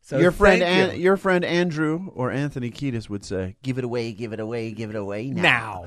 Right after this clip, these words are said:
Speaker 2: Someone who, uh, sent us something through our P O Box, which is Funniest Thing, P O Box thirteen twelve, Culver City, California, nine zero two three two. We wanna thank everyone who sends us things in the P O Box. We love going in there. We've been affirming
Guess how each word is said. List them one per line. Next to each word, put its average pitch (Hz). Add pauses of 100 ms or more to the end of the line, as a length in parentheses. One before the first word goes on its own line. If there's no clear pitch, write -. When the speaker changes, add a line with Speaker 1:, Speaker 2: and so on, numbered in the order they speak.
(300)
Speaker 2:
Someone 240
who, 196
uh, 156
sent 196
us 185
something 180
through 185
our 156
P 196
O 170
Box, 135
which 143
is 135
Funniest 180
Thing, 160
P 180
O 156
Box 131
thirteen 160
twelve, 135
Culver 175
City, 127
California, 127
nine 139
zero 123
two 123
three 120
two. 190 (500)
We 151
wanna 165
thank 160
everyone 175
who 135
sends 135
us 123
things 135
in 131
the 127
P 147
O 135
Box. 147
We 165
love 160
going 143
in 143
there. 147
We've 165
been 170
affirming 175